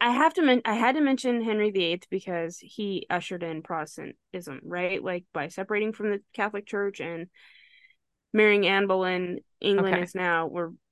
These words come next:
Speaker 1: we're Catholic, Protestant, the whole, right? So
Speaker 2: All right.
Speaker 1: that, that
Speaker 2: That's
Speaker 1: plays a
Speaker 2: the
Speaker 1: part in
Speaker 2: framework we're
Speaker 1: this.
Speaker 2: working with. Okay.
Speaker 1: Yes. Okay. So, um, we are,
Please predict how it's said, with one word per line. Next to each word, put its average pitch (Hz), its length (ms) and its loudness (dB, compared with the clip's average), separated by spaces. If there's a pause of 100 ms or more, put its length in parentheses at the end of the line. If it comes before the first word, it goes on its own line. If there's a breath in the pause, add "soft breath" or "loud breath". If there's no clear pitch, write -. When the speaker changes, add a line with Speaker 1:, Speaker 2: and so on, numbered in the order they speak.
(120)
Speaker 1:
we're 202 80 -8
Catholic, 165 420 -6
Protestant, 156 520 -6
the 170 60 -10
whole, 165 300 0
right? 170 360 -2
So 175 400 -4 (120)
Speaker 2:
All 202 100 8
right. - 100 8
Speaker 1:
that, 208 240 4 (220)
that 208 160 4
Speaker 2:
That's 190 120 10
Speaker 1:
plays 190 140 4
a - 20 -8
Speaker 2:
the 190 80 6
Speaker 1:
part 160 120 4
in - 20 8
Speaker 2:
framework 151 300 4
we're 147 100 0
Speaker 1:
this. - 20 0
Speaker 2:
working 139 320 -2
with. - 140 -10 (120)
Okay. - 300 0
Speaker 1:
Yes. - 340 -8
Okay. - 300 -6 (840 soft breath)
So, 208 340 6 (580 soft breath)
um, 185 400 2 (240)
we 226 220 4
are, 214 540 6